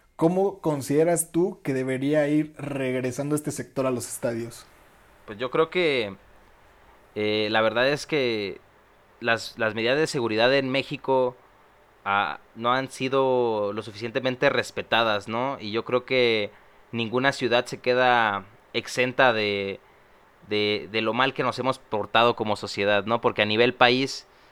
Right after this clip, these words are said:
Speaker 2: se ve reflejado en, en los números, ¿no? Y yo creo que realmente se tomaron malas decisiones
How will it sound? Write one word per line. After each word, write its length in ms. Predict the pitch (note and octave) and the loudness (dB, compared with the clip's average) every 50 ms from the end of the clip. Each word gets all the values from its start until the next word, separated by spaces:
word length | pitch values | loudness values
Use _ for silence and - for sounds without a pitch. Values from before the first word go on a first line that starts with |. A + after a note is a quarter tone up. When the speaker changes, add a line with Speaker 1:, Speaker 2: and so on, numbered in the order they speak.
| _ _ _ | _ _ _
Speaker 2:
se 160 | - - A2+ | -6 -4 -2
ve 80 | G#2+ A2+ | -2 0
reflejado 580 | B2 G#2 - A#2+ G#2+ F#2+ A2+ A2+ A#2 B2 B2 A#2+ | 0 0 -2 -2 -4 0 0 2 4 4 2 2
en, 380 | A2 G#2 G2+ G2+ G2 G2 G2 G#2 G#2+ - _ - _ - | 0 -2 -4 -6 -8 -12 -14 -16 -20 -20 _ -20 _ -8
en 120 | A2+ A#2 | -2 -2
los 160 | A2+ A2+ G#2 | -2 -2 -2
números, 440 | A#2+ C3 C3 B2+ A#2 A2 G#2+ G#2 G#2+ | -2 -2 0 0 0 0 0 -2 -2
¿no? 200 | A#2+ C3 D3+ E3+ - - - - - - - - - _ - | -4 -4 -4 -6 -12 -20 -20 -20 -20 -20 -20 -20 -20 _ -10
Y 120 | A2 G#2+ | -4 -2
yo 120 | A2+ A#2+ - | 0 0 2
creo 240 | C3+ B2+ C3 B2+ | 4 4 4 4
que 680 | - C3+ C#3 C3 B2+ B2 A#2+ A#2+ A2+ A2 G#2 G2+ G2 F#2+ - - - _ _ _ _ _ _ _ _ _ _ _ _ _ _ _ _ _ _ _ - _ _ _ _ _ _ _ _ _ - | 4 2 4 4 6 6 6 6 4 2 0 -2 -4 -6 -10 -18 -20 _ _ _ _ _ _ _ _ _ _ _ _ _ _ _ _ _ _ _ -20 _ _ _ _ _ _ _ _ _ -4
realmente 680 | - B2+ B2 B2+ B2+ C#3+ C#3 C3+ - D#3 D3+ D3 C#3+ C3 | 0 2 2 2 2 0 -2 0 2 4 4 4 2 2
se 160 | - - B2+ | 0 -2 0
tomaron 460 | - B2+ A#2+ B2 C3 C#3 D3 D3+ D3 | 2 2 4 4 6 6 6 6 6
malas 280 | C#3+ D3 C#3+ D#3 D#3 C#3 | 4 4 4 4 2 2
decisiones 800 | C#3 B2+ B2 A2+ - C3 C#3+ D3+ E3 E3 D3+ - - - - | -2 -8 -8 -2 2 2 2 4 2 0 0 -2 -8 -12 -16